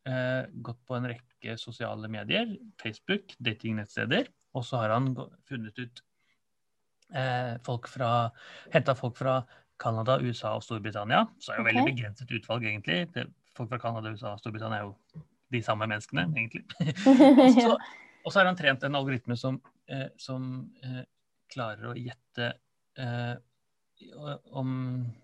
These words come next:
Speaker 1: eh, hva, politisk orientering, om du er liberal konservativ, i, som i syttito prosent av tilfellene. Altså, ren tilfeldig gjetting vil være femti prosent, syttito prosent vil være, er det han klarer.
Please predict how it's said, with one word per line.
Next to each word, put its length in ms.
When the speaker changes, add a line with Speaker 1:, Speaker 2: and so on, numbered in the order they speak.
Speaker 1:
eh, 320
hva, 200
politisk 400
orientering, 460
om 100
du 60
er 60
liberal 600
konservativ, 720
i, 340
som 220
i 340
syttito 480
prosent 260
av 80
tilfellene. 340
Altså, 360
ren 260
tilfeldig 380
gjetting 240
vil 100
være 200
femti 260
prosent, 400
syttito 400
prosent 320
vil 100
være, 520
er 140
det 120
han 120
klarer. 300